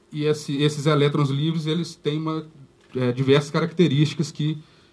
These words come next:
que a gente vai ver que facilita no processo de tratamento, né? Que, é, tem uma escala aqui que você vê diversos tipos de plasma, é, lâmpadas fluorescentes, por exemplo, são, é, é um tipo de plasma, é um gás ionizado que tá ali, só que é um,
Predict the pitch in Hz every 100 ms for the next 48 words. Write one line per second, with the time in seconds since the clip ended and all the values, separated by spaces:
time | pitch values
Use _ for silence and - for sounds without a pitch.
0 | _ _ 131 123 135 147 147 117 131 -
1 | 147 147 131 131 139 139 143 - 135 -
2 | 139 127 156 107 98 - _ - _ _
3 | 123 127 131 151 165 170 - 143 127 123
4 | 123 131 127 123 123 - 123 123 120 117
5 | - 123 120 120 120 127 127 - 123 151
6 | - 131 151 160 123 113 117 - - -
7 | 113 117 120 113 110 - _ 117 135 147
8 | 147 120 120 - 123 120 113 127 127 123
9 | 123 117 117 117 117 - 131 143 127 -
10 | _ _ _ - 113 113 117 135 127 127
11 | 120 123 131 131 117 135 127 123 117 123
12 | 131 117 127 135 120 123 120 123 123 113
13 | 135 135